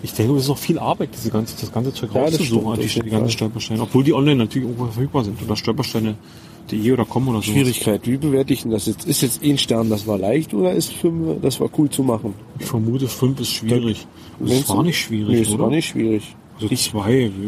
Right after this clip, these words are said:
Speaker 1: jetzt im Dunkeln, aber der Dunkelheit geschuldet.
Speaker 2: Ja, aber ich, bei Schwierigkeit, wenn ich zwei Sterne gebe, denke ich, ist das eine schlechte Rezension für die Schwierigkeit.
Speaker 1: Ach so.
Speaker 2: Ich hätte jetzt so gedacht, fünf Sterne ist, das ist alles machbar, das ist nicht schwer.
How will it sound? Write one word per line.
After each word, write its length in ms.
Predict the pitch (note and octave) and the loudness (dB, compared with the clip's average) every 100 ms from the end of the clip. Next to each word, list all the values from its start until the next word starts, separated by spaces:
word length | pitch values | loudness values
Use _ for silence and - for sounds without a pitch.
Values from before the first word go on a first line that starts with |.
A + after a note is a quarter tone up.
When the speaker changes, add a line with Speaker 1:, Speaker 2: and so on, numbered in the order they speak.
| G#2 | -2
Speaker 1:
jetzt 240 | B2 A2+ | 0 0
im 100 | A#2+ | 2
Dunkeln, 300 | A2+ F#3 F3 | 4 4 4
aber 220 | A2 G2+ G2+ | 4 2 2
der 100 | G2+ | 2
Dunkelheit 380 | C3+ E3 G#2+ | 2 2 0
geschuldet. 440 | - A2 G#2 G2 C3+ | -2 -2 -2 0 0
Speaker 2:
Ja, 120 | B2+ | 2
aber 100 | C3 | 2
ich, 160 | A#2 - | 0 0
bei 140 | A#2 | -2
Schwierigkeit, 600 | - C3+ E3+ E3 F3+ E3 | 0 0 2 0 -2 0
wenn 120 | D3 | -2
ich 100 | B2+ | -2
zwei 160 | - A2+ | 0 0
Sterne 340 | - G2+ C#3 | 0 0 2
gebe, 200 | E3+ - | 0 0
denke 180 | C#3 C3+ | -2 -2
ich, 80 | C3 | -4
ist 140 | - | -6
das 100 | C3 | -6
eine 100 | B2 | -6
schlechte 480 | A#2 - B2 - A2+ | -6 -2 -2 -2 -4
Rezension 560 | - - G2 B2 G#3+ F#3+ | -4 -4 -2 0 0 0
für 120 | A2 | -2
die 80 | G2 | -2
Schwierigkeit. 500 | F2+ G2+ - G2 D#2 - - | -2 -2 -4 -6 -6 -8 -10
Speaker 1:
Ach 100 | - | -6
so. 240 | - D3+ - | 0 0 0
Speaker 2:
Ich 40 | - | 0
hätte 140 | D3+ | 0
jetzt 120 | C#3 | 2
so 80 | D3 | 0
gedacht, 200 | B2+ A#2 - | 0 0 -2
fünf 160 | D#3 - | -2 0
Sterne 320 | B2 B2 C#3 | 0 0 0
ist, 220 | B2+ - - | -2 -4 -2
das 240 | A#2+ - - | -2 -2 -4
ist 140 | - - | -4 -4
alles 240 | A#2+ - | -4 -2
machbar, 420 | B2+ D3 - G#3+ G#3+ | -2 -2 0 0 0
das 180 | D#3 F3+ | -2 -2
ist 120 | F3 | -2
nicht 140 | E3 | -2
schwer. 260 | - G#3 | -2 -2